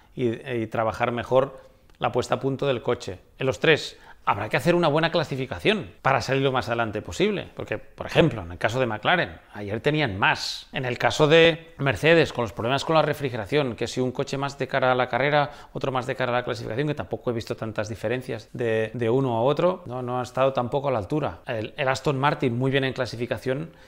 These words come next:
ayer con Fernando, pero hoy en carrera, ah, yo creo que ha, ha quedado en evidencia, ¿no? Que es un coche que aún, ah, o que tiene problemas que ya vimos en la pretemporada de, de degradación de neumático, que le falta velocidad, le falta ritmo y que tendrán que evolucionar. Los tres tendrán que evolucionar mucho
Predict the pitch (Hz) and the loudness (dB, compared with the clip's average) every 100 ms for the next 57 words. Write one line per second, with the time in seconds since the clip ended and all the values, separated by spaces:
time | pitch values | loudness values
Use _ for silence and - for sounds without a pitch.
0 | - - 143 131 143 131 131 131 139 143 | -20 -2 2 4 2 0 -2 -2 0 2
1 | 120 - - 120 123 123 113 123 135 135 | 0 0 -6 -2 -2 -2 -2 2 2 0
2 | - 131 120 - - - 131 120 110 120 | -4 -4 -4 -6 -8 -10 -10 -8 -4 0
3 | 143 131 117 117 - - 113 117 120 131 | 4 4 4 0 -8 -12 -8 -2 -2 0
4 | 117 131 139 135 131 135 - 120 117 131 | 2 2 0 -2 -2 -4 -6 -4 -4 -2
5 | 117 123 127 123 - - - 135 107 101 | -2 -2 -6 -10 -16 -20 -14 -8 -6 -6
6 | 104 120 117 - 123 120 117 127 131 - | -6 -6 -4 0 0 2 2 2 0 0
7 | 127 123 123 123 127 117 120 117 113 117 | 2 2 0 -2 -2 0 -2 -2 0 2
8 | 117 135 147 - - - 123 117 117 110 | 2 0 -4 -20 -20 -12 -4 -2 0 -2
9 | 110 110 107 104 120 120 117 113 123 120 | -4 -4 -4 -4 -4 -4 -4 -2 -2 -2
10 | 117 110 - 117 120 113 - 117 117 110 | -2 -4 -4 -2 -2 -2 -2 -2 -2 -2
11 | 117 131 113 131 131 127 120 123 117 110 | -6 -4 -4 -2 -2 -2 -2 -2 -4 -4
12 | 104 123 143 135 - 147 147 - 123 139 | -6 -2 2 2 2 0 -2 -2 -2 -2
13 | 135 139 143 143 117 101 151 147 175 220 | 2 4 2 0 -6 -2 -2 -2 -4 -6